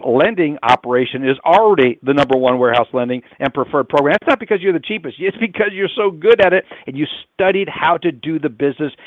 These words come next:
and do it right with a customer in mind, saving them not only the hassle, but making it as, as painless and as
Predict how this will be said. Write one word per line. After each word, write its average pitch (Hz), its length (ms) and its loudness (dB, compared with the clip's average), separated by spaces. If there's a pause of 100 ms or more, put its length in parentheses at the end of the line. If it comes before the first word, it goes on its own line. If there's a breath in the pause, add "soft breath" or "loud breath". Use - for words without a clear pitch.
and 135 180 0
do 139 140 2
it 120 100 2
right 131 280 2
with 127 140 -2
a 123 40 -6
customer 135 420 -4
in 135 60 -2
mind, 135 340 -2
saving 139 260 -4
them 135 160 -4 (380 loud breath)
not 208 260 2
only 208 280 2
the 160 120 0
hassle, 185 360 -8
but 175 140 -6
making 208 300 -4
it 175 120 0
as, 147 260 2 (560 loud breath)
as 131 160 -4 (320)
painless 233 460 -2 (120)
and 156 200 -2
as 143 160 0